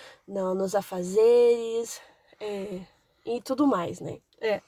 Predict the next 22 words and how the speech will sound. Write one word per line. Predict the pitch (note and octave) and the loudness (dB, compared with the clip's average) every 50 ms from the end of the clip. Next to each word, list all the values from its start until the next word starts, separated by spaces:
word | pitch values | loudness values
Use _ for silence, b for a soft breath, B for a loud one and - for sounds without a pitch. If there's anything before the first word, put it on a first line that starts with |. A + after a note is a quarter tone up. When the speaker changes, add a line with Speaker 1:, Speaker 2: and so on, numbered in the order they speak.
| _ | _
Speaker 2:
e | - A#3 | -18 -10
quando | - - C#4 C#4+ D#4 | 0 0 2 2 4
nós | D#4 E4 D#4+ D#4 D4+ | 2 2 2 0 -2
ensinamos | D4 - - - A#3+ A#3 A3+ A#3 A3+ A3 G#3 G#3+ | -6 -10 -10 -4 -2 -2 -2 0 -2 -4 -2 -4
uma | A3+ A#3 A3+ A3 | -4 -2 -2 -4
verdade | G#3 G#3+ A#3 A3+ A3 G3 F#3+ G3 F#3 F#3 F#3+ F#3+ - | 2 2 2 2 2 0 -2 0 0 0 -2 -4 -8
pra | _ F#3+ F3+ | _ -18 -16
criança, | _ - F#3+ G3+ G3+ G#3 A#3 C#4 C#4 C4+ - - - | _ -14 -10 -6 -2 0 0 0 0 -2 -8 -12 -10
nós | - G#3 G#3 G#3 G3+ G3 G3+ G#3 G3+ - - - - | -8 -6 -2 2 2 2 2 2 -2 -10 -14 -16 -16
estamos | - _ A3+ G#3+ A3+ A3 | -8 _ -4 -4 -4 -4
demonstrando | G3 A3 A3 A3 G#3+ G3+ - - A3 A3+ A3 G3+ - _ | -4 -4 -4 -4 -8 -8 -8 -6 -6 -6 -6 -8 -12 _
amor | - A#3 B3+ C4+ B3+ A#3+ A3 G#3+ A3+ C4+ D#4 F4+ G4 - - | -6 0 0 0 0 0 0 2 2 2 2 0 -2 -6 -8
e | D4+ | -12
proteção | D#4 - _ - D#4+ E4+ - G4+ G4 - - - C#4 D#4 | -12 -12 _ -10 -10 -10 -10 -12 -16 -16 -12 -12 -10 -10
pra | D#4 - - G#3+ | -10 -12 -14 -18
ela. | G#3+ G#3 G#3 F#3+ _ _ _ | -18 -18 -20 -20 _ _ _
Speaker 1:
Exatamente, | - C#4 - C4 B3 - C#4+ D#4 D#4+ D#4 B3+ A3 G#3 G3+ - | -10 -4 -4 -4 -4 -2 0 0 2 2 2 0 -4 -6 -12
porque | _ - C#4+ C4+ - - D4+ | _ -10 -10 -8 -4 -6 -6
se | D4 - - D#4+ D#4+ | -6 -4 -4 -4 0
você | D4+ E4 D#4 - - D4 C4 | 0 0 -2 0 2 0 2
não | A#3+ G#3+ G3+ G3 G3+ | 2 0 -2 0 2
ama, | A#3 C4 C4+ B3 G#3+ F#3+ F#3+ F#3 F3+ F3+ F#3+ | 4 4 4 4 2 0 -2 -2 -4 -4 -6